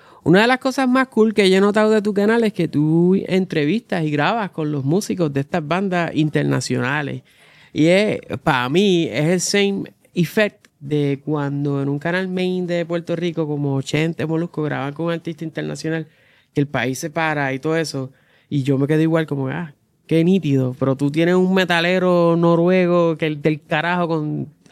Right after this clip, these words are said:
mil listens en, en Spotify, pero grabó contigo y yo hago, "¡Diablo, puñeta, grabó con un puertorriqueño, cabrón! ¡Qué duro!".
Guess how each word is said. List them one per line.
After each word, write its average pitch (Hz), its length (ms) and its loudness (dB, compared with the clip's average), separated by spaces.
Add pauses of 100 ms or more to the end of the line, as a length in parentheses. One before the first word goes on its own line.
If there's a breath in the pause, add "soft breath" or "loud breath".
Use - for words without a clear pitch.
(380 soft breath)
mil 185 400 2
listens 185 500 -2
en, 160 240 0
en 160 220 0
Spotify, 165 680 -2
pero 147 220 -2
grabó 143 280 -2
contigo 185 400 0
y 170 40 2
yo 170 80 2
hago, 170 100 2
"¡Diablo, 320 260 6
puñeta, 302 440 4
grabó 254 180 2
con 277 120 2
un 269 60 -4
puertorriqueño, 269 760 0
cabrón! 226 400 -2 (240 loud breath)
¡Qué 214 220 0
duro!". 226 520 4